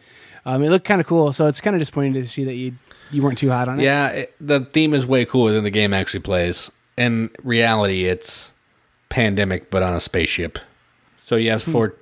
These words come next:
Speaker 2: four actions. You're trying to get some cards, and you're trying to get rid of all these spaceships and fix all the, like, computer systems in your ship before you die.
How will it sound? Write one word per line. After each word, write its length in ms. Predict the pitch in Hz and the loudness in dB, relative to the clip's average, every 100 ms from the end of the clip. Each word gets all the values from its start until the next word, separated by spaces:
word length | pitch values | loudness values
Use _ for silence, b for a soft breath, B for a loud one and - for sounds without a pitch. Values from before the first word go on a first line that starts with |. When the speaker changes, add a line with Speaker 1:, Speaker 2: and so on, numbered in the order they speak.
| _ | _
Speaker 2:
four 500 | - 117 110 107 104 | -8 0 0 2 0
actions. 500 | 95 98 101 - 101 | 0 0 0 -2 -4
You're 80 | 95 | -4
trying 220 | - 104 | -4 -4
to 60 | 92 | -2
get 140 | 92 | -2
some 120 | - 85 | -2 -4
cards, 580 | 101 92 90 80 - - B B B - | 0 2 0 -2 -10 -14 B B B -6
and 120 | 98 | -4
you're 100 | 95 | -4
trying 260 | - 104 95 | -2 -2 0
to 420 | 107 98 92 90 - _ _ _ - | -2 -2 -2 -6 -12 _ _ _ -6
get 140 | 107 | -2
rid 120 | 101 101 | 2 2
of 100 | 98 | 2
all 100 | 95 | 2
these 160 | 92 | -2
spaceships 540 | - 101 92 101 87 - | -2 0 0 -2 -4 -4
and 140 | 90 | -6
fix 280 | - 104 - | -2 -4 0
all 200 | 98 92 | 0 0
the, 380 | 85 87 82 82 - B B B B B - | 0 -2 -2 -4 -10 B B B B B -6
like, 320 | 95 95 - | 0 0 -2
computer 380 | - 95 - 95 | -4 -2 0 0
systems 380 | - 101 95 87 | 0 -2 -2 -2
in 80 | 92 | -2
your 280 | 92 87 82 B - | 0 0 -2 B -4
ship 420 | - 107 95 - | 2 2 2 -2
before 300 | 92 - 95 | -6 0 2
you 80 | 87 | 2
die. 360 | 82 82 78 | 2 0 -2